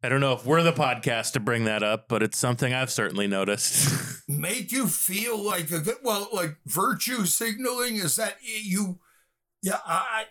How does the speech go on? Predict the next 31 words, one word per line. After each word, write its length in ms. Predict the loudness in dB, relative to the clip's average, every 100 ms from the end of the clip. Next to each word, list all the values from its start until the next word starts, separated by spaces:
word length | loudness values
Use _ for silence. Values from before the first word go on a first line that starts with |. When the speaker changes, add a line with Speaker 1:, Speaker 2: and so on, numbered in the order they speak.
| -16 -20 _ _ _ -16 -4
Speaker 2:
just 320 | -2 -2 -2
tell 320 | -2 0 0
me 160 | -2 -2
a 100 | 0
story. 640 | 0 0 0 0 -2 -2 -2
Speaker 1:
<laughs> 80 | 2
Right. 320 | 4 4 2
Speaker 2:
I 100 | -2
mean, 260 | -2 -2 0
Speaker 1:
Yeah. 160 | 0 0 _
Speaker 2:
when 160 | -2 0
I 100 | 0
get 320 | 0 -2 0
to, 180 | 0 -2
you 100 | -2
know, 120 | 0 0
I've 180 | 0
done, 280 | 0 -2 0
what, 260 | -2 -2 -2
three 400 | -2 0 -2 0
hundred 420 | -2 -2 -2 -2
and 320 | -4 -8 -8
forty-two 1000 | -4 0 2 0 -2 -6 -4 -2 0 0
of 100 | -2
these 240 | -2 -4 -2
Crack 380 | 0 -2 -2 -6
of 100 | -2
Dawns. 380 | -2 -2 -6 -16 -20 -16 -6
And, 220 | -4 -4 -8 _ -6
you 120 | -2
know, 320 | 0 -2 -4